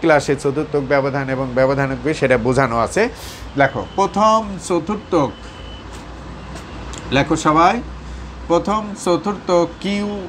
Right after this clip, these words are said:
ওয়ান নির্ণয় বা কোয়ার্টাইল ওয়ান নির্ণয়, ওকে? প্রথম চতুর্থ কোয়ার্টাইল ওয়ান নির্ণয়, ওকে? তো এই প্রথম চতুর্থ কোয়ার্টাইল যে কোনো, আমি আবার বলছি, মধ্যমা প্রসরক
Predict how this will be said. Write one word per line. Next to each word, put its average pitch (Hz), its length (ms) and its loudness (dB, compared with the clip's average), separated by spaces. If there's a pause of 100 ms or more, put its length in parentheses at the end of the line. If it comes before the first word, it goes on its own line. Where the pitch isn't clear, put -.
ওয়ান 160 460 4 (160)
নির্ণয় 135 540 0 (100)
বা 127 180 2 (100)
কোয়ার্টাইল 170 640 4
ওয়ান 170 240 4
নির্ণয়, 123 380 -2 (1080)
ওকে? 139 360 4 (140)
প্রথম 196 360 -2
চতুর্থ 185 480 -4
কোয়ার্টাইল 180 1080 4 (100)
ওয়ান 151 360 2 (140)
নির্ণয়, 135 440 2 (640)
ওকে? 147 280 6 (1120)
তো 123 200 0
এই 185 280 8
প্রথম 240 360 4
চতুর্থ 220 340 6
কোয়ার্টাইল 156 580 4
যে 180 160 6
কোনো, 214 240 2
আমি 170 280 6
আবার 190 240 8
বলছি, 220 440 0 (380)
মধ্যমা 175 720 4
প্রসরক 190 420 2